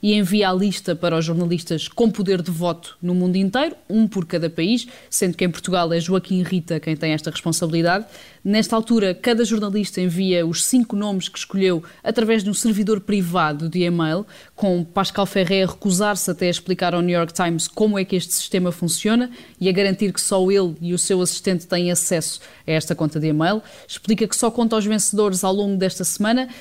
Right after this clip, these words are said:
e que só o faz mesmo por motivos logísticos, ou seja, de organização de cerimónia, para que saibam onde sentar-se e quando se levantar, senão até mantinham o segredo até ao final.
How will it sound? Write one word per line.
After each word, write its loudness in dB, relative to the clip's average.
e -2
que -2
só 2
o 0
faz 0
mesmo 2
por 2
motivos 2
logísticos, 0
ou 0
seja, 0
de 0
organização 0
de 0
cerimónia, 0
para 2
que -2
saibam 2
onde 2
sentar-se 0
e -2
quando 0
se -2
levantar, -2
senão 0
até 2
mantinham 2
o 2
segredo 0
até 0
ao 0
final. 0